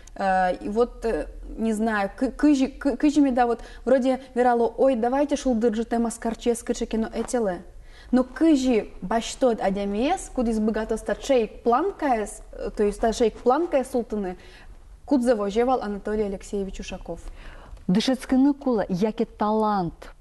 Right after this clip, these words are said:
Speaker 2: пуш, инмарен счетом богатон лык медлос.
Speaker 1: Со кык, э, со куле, э, луны, вот именно таче кык, э,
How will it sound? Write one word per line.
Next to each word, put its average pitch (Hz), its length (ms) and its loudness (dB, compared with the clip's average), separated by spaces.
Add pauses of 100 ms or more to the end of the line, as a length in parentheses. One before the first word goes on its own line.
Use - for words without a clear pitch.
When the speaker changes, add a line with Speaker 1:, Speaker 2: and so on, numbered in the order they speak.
Speaker 2:
пуш, 208 520 0
инмарен 214 600 2
счетом 202 420 -2
богатон 190 600 0
лык 190 180 0
медлос. 147 640 -6 (120)
Speaker 1:
Со - 180 -2
кык, 247 460 -6
э, 208 260 -8 (180)
со 247 120 2
куле, 233 560 -2
э, 220 80 -10
луны, 208 480 -4
вот 214 180 -10
именно 214 560 -4
таче 226 460 -4 (1400)
кык, 330 340 2 (300)
э, 226 400 2